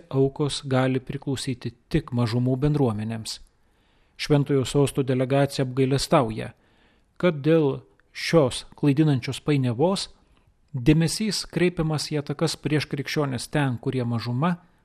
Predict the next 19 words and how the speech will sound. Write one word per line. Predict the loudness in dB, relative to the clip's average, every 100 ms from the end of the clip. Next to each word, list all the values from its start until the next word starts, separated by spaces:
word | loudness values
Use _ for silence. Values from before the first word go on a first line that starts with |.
| _
nors | -8 -6 -8 0
esbo | 0 0 -6
demokratinių | -6 -6 -4 0 0 0 -4 -4
institucijų | -6 -10 -4 -4 -4 -6 -6
ir |
žmogaus | -6 -6 -4 -6 -6 -6
teisių | -4 -6 -8 -14 -14 _ _
biuro | -10 -8 2 4 6 4 -2
surinkti | -4 -2 0 -2 -4
duomenys | -4 -2 0 0 -4 -2
rodo, | 2 2 2 -4 -8 -20 -20 _ _
kad | -2 -2
krikščionis | -4 -6 -4 -2 -2 -2
dažnai | 0 0 0 -2
tampa | -2 -2 0 -2
neapykantos | -4 -4 -6 -4 -4 -4 -6 -4
aukomis | -4 -4 -4 -6 -6
ir | -10 -4
ten, | -2 0